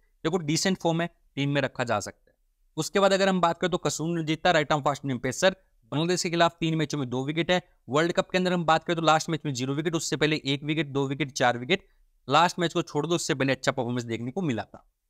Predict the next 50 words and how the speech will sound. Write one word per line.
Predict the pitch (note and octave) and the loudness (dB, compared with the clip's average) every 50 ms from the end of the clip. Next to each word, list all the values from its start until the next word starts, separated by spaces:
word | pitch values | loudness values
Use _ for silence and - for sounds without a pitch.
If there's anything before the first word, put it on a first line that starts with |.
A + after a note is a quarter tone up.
| _ _ _ _ - | _ _ _ _ -6
उसके | E3 - - G3+ | -6 0 2 4
बाद | F#3+ | 4
हमारे | E3+ F3 F3 E3+ | 4 4 2 2
पास | - E3+ E3+ - | 4 2 2 4
है | F#3+ F3+ C#3 A#2 | 2 -2 0 -4
दिलशान | C3 C3+ C#3 C3+ - D3+ D#3 F3 | -2 -2 -2 0 0 0 2 2
मधुसना | E3+ C#3+ C3 C3+ C3 - D3+ D3 C3+ | 0 -2 -2 -4 -4 -2 0 0 0
का, | C3+ C#3 D#3+ E3+ - _ _ _ _ - | 2 2 0 0 0 _ _ _ _ -4
लेफ्ट | B2 C#3+ D3+ C#3+ - - | 2 2 2 2 4 0
आर्म | D#3+ D3+ | 0 2
फास्ट | C3 C#3+ C#3 C3+ - C3 | 2 0 0 0 -2 -4
मीडियम | B2+ C3 B2+ A2+ | -4 -4 -4 -2
पेसर | C3 B2 - - D#3 D3+ | -4 -4 -4 -2 0 0
है। | D#3 D#3+ D#3 _ _ _ _ - | 0 0 -2 _ _ _ _ -6
वर्ल्ड | A#2 C#3 D#3 E3+ E3+ | 0 2 2 2 4
कप | - F#3 E3 - | 2 0 0 0
के | - E3+ | 0 0
अंदर | D#3+ D#3+ D#3+ D#3+ | 0 0 2 2
एक | D#3+ D#3 - D#3 | 0 0 0 0
मैच | D#3 D#3 D#3 - | 0 0 0 -2
छोड़ | - - C#3+ D3+ | -2 -4 -4 -2
दो, | D#3+ E3 C#3 | 0 0 0
हर | C#3 C#3+ D3 | 0 0 0
मैच | C#3+ C3+ C#3 C3+ - | 0 -2 -2 -4 -4
के | - C3 | -4 -4
अंदर | C3 B2+ A#2 | -4 -2 -2
विकेट | A2+ A#2+ C3 C#3+ C#3+ | -4 -2 -2 -2 -2
निकाले | C#3 C#3 C3 D3 C#3+ D#3 | -2 -2 0 0 0 0
और | E3 D3 | -2 2
लास्ट | C#3 C3 C3 B2+ - | 2 2 2 2 -2
मैच | C3+ B2+ - | -6 -6 -4
में | C#3+ B2+ | -4 -4
तो | C3 | -4
पांच | - - B2+ B2+ B2 - B2+ | 0 2 4 4 4 4 0
विकेट | A#2+ A#2+ A#2+ - | -2 -2 -2 -2
निकाल | A#2+ A2+ A2+ A2+ A2+ A#2 | -2 0 0 0 0 2
के | - F3 - _ _ _ _ _ - | 0 -2 -2 _ _ _ _ _ 0
फैंटेसी | C#3 C3+ C3+ C3 C#3 C3+ - C#3+ C#3+ | 2 2 2 4 2 0 2 0 -2
के | C3+ C#3 | 0 0
अंदर | B2 A#2 A#2 D3+ D#3+ | 0 0 0 2 0
वाइस | C#3 A#2 A#2+ A#2+ A#2+ - | 2 4 4 4 4 2
कैप्टन | - C3 - - - B2 A#2+ | 0 -2 -2 0 -2 -4 2
वाले | A#2 A#2 A2+ A#2 | 2 2 2 2
पॉइंट | - - A2+ A2+ G#2+ A#2 | -4 -4 -8 -6 -6 -6
भी | A#2 | -6
दिए | A2+ A2 A2+ A2+ | -4 -4 -4 -2
थे | A#2+ D3+ | -2 -4
इंडिया | - B2+ A#2+ A2+ A2+ A#2 A2 | -4 -4 -4 0 0 0 0
के | B2 A#2 | -2 -4
खिलाफ। | - - A2 A#2+ C#3+ F#3 - _ | -6 -4 0 2 2 2 2 _